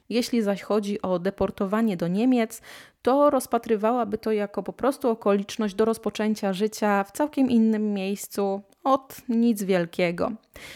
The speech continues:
No i najważniejsze, przecież nikomu nie mówiła, że jest spadkobierczynią wielkiej fortuny swoich rodziców.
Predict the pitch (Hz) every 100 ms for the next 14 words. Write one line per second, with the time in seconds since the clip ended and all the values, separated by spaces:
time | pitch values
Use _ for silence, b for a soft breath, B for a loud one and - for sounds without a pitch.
0 | B B B 247 330 285 262 233 180 180
1 | 214 269 269 254 220 214 190 - 190 -
2 | 196 190 185 196 202 214 262 240 208 175
3 | 180 180 - - 196 - 185 190 190 196
4 | 190 214 190 175 185 180 214 220 - 233
5 | 226 185 180 220 - - 160 165 - 247
6 | 240 175 - - -